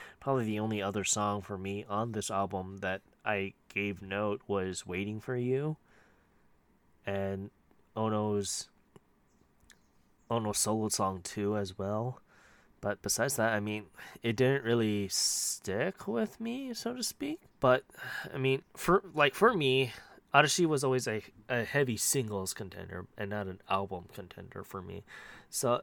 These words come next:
it was very difficult to kinda judge the, the album on a whole because of that.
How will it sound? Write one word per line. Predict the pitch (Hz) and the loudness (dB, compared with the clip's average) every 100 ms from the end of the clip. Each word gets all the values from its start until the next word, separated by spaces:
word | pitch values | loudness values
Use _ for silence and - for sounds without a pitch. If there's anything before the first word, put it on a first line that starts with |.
| - | 2
it | 151 | 4
was | 151 135 | 4 4
very | 117 143 135 | 6 6 6
difficult | 139 131 113 107 - | 4 0 -2 -4 -6
to | |
kinda | - 104 | -6 -6
judge | 92 113 104 - - | -6 -4 -4 -4 -8
the, | 107 - _ | -10 -12 _
the | 113 113 104 | -6 0 0
album | 104 98 | 0 -4
on | 95 95 | -4 -6
a | |
whole | 92 101 98 | -8 -8 -6
because | 98 - 101 95 | -8 -8 -8 -8
of | 90 | -10
that. | 90 92 | -10 -10